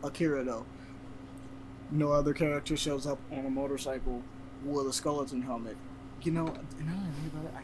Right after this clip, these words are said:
kinda want her to fight Skullomania. You need, what is up with, like, two skeleton-based characters that came from Street Fighter? Basically, quote-unquote, that universe.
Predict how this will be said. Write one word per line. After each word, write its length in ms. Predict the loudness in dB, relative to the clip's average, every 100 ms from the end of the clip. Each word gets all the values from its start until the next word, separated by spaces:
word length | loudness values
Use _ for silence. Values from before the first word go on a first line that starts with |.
| -4
kinda 200 | -2 -2
want 220 | -2 -4 -4
her 60 |
to 40 | -6
fight 240 | -4 -6
Skullomania. 600 | -6 -6 -6 -6 -2 0 0 -2
You 160 | 0 0 2
need, 140 | 0 -2 -8 -10 -12 -6 6
what 100 | 8
is 120 | 8
up 120 | 4
with, 140 | -2 2
like, 140 | 2 0 -4 -2
two 420 | 0 2 2 0 -2 -8 -6
skeleton-based 840 | -2 4 4 4 4 4 4 0
characters 400 | 0 0 0 -2
that 120 | -2 -2
came 180 | -4
from 100 | -4
Street 240 | -4 -2 -2 -2
Fighter? 200 | -4 -4 4
Basically, 400 | 4 4 -2 -2
quote-unquote, 500 | -2 -2 -2 -6 -2
that 180 | 2
universe. 640 | 6 8 8 4 4 0